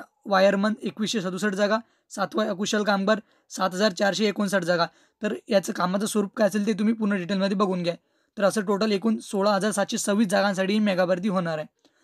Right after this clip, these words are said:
तर पुढचा मुद्दा बघूया. बघा, तुम्हाला संपर्क कोठे करावा लागेल, तुम्हाला कुठलीच परीक्षा नाही यासाठी, यासाठी काहीच नाही. तुम्हाला डायरेक्ट मी जे स-, मोबाईल नंबर देणार आहे तिथून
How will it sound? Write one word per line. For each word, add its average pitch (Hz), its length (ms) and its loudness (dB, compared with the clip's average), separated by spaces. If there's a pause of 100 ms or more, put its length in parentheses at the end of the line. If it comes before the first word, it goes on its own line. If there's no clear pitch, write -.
(160)
तर 196 80 -6
पुढचा 196 260 -2
मुद्दा 196 220 -2
बघूया. 175 240 -2 (480)
बघा, 190 180 4 (360)
तुम्हाला 202 220 2
संपर्क 196 340 0
कोठे 214 300 2
करावा 180 300 4
लागेल, 160 200 -4 (340)
तुम्हाला 202 340 2
कुठलीच 214 560 0
परीक्षा 214 340 -2
नाही 214 160 0
यासाठी, 220 440 0
यासाठी 202 300 0
काहीच 196 280 -2
नाही. 185 120 -4
तुम्हाला 196 520 -2
डायरेक्ट 190 400 2
मी 202 160 -2
जे 214 140 0
स-, 226 100 -4 (180)
मोबाईल 185 260 0
नंबर 208 240 0
देणार 202 200 0
आहे 208 120 0
तिथून 214 320 -2